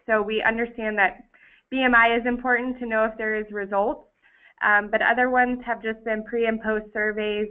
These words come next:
and is this successful? How many children are we reaching? How many children get activities throughout the month? Um, how many parents are being involved, and are parents now asking for the Farm to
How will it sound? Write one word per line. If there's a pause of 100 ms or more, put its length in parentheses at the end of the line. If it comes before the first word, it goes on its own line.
(140)
and (140)
is
this (100)
successful? (340)
How
many
children
are
we
reaching?
How
many
children
get
activities
throughout
the
month? (640)
Um, (720)
how
many
parents
are
being
involved,
and
are
parents
now
asking
for
the
Farm
to